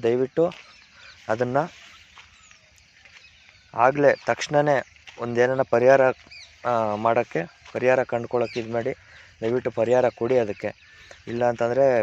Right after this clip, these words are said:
ಬೆಳೆ ನಮ್ಮ ಕೈಲಿ, ನಮ್ಮ ಕೈ ತಪ್ಪುತ್ತೆ. So ಅದರಿಂದ ಸ್ನೇಹಿತರೆ ನೋಡ್ಬೋದು ನೀವು ಅಲ್ಲಿ ಕೆಳಗಡೆ ತೋರಿಸ್ತಾ ಇದ್ದೀನಿ ಅಲ್ವಾ, ಎಲ್ಲರೂ ಇದೆಯಾ ನೋಡಿ, ಎಲ್ಲರೂ ಅಟ್ಯಾಕ್ ಆಗಿದೆಯಾ ಫಂಗಿಸೈಡು, ಫಂಗಸ್ಸು, ಮೀನ್ಸ್ ಚುಕ್ಕೆ ರೋಗ ಆಗಲಿ, ಈ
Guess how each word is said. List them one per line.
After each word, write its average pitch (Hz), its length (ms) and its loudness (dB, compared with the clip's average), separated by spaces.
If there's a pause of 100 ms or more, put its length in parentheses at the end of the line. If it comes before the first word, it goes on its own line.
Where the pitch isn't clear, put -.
ಬೆಳೆ 110 200 0 (120)
ನಮ್ಮ 110 180 -6
ಕೈಲಿ, 113 280 -2 (240)
ನಮ್ಮ 107 200 -12
ಕೈ 117 180 -2
ತಪ್ಪುತ್ತೆ. 110 360 -6 (460)
So - 120 -16
ಅದರಿಂದ 113 360 -4
ಸ್ನೇಹಿತರೆ 107 260 -8
ನೋಡ್ಬೋದು 120 360 2
ನೀವು 107 120 -4
ಅಲ್ಲಿ 101 160 -6
ಕೆಳಗಡೆ 110 360 -2
ತೋರಿಸ್ತಾ 113 260 -4
ಇದ್ದೀನಿ 110 220 -6
ಅಲ್ವಾ, 113 180 -4 (760)
ಎಲ್ಲರೂ 117 360 0
ಇದೆಯಾ 113 220 -2
ನೋಡಿ, 123 220 -6 (1040)
ಎಲ್ಲರೂ 113 280 -2
ಅಟ್ಯಾಕ್ 120 240 -4
ಆಗಿದೆಯಾ 110 380 -4 (260)
ಫಂಗಿಸೈಡು, 113 520 -4 (800)
ಫಂಗಸ್ಸು, 117 440 -4 (960)
ಮೀನ್ಸ್ 117 240 -16
ಚುಕ್ಕೆ 120 260 -4
ರೋಗ 117 200 0 (100)
ಆಗಲಿ, 113 240 -2 (920)
ಈ 107 100 -8